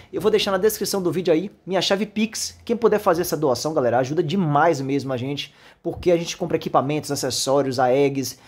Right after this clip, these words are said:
enfim, tá trazendo pra vocês tudo isso. Tem um custo alto e o que eu recebo do YouTube nos vídeos monetizados, que muitas vezes nem monetizados são, tá? Por conta do, da questão de a egg e tal, que simula, né? Uma,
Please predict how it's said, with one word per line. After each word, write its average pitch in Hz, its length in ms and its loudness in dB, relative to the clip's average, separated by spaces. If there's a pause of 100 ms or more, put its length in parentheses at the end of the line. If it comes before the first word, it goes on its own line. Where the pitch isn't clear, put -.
(140)
enfim, 151 440 -4
tá 175 120 2
trazendo 165 340 2
pra 160 140 0
vocês 156 320 -4
tudo 147 180 -6
isso. 151 300 -4
Tem 190 100 0
um 190 80 -2
custo 185 380 0
alto 143 260 4
e 208 40 -4
o 214 80 -8
que 240 120 0
eu 240 40 4
recebo 196 360 -2
do 151 180 -8
YouTube 160 480 -2 (320)
nos 139 200 -4
vídeos 139 220 -4
monetizados, 143 760 2
que - 140 -4
muitas 190 400 0
vezes 165 200 0
nem 175 160 -2
monetizados 170 680 0
são, 147 260 -2 (240)
tá? 139 140 4
Por 143 200 -6
conta 135 280 -2
do, 123 360 0
da 127 120 2
questão 127 280 -4
de 127 120 0
a 120 100 4
egg 139 260 2
e 127 60 -4
tal, 123 240 0
que 120 220 -4 (200)
simula, 196 520 2
né? 202 180 -2 (260)
Uma, 123 460 -4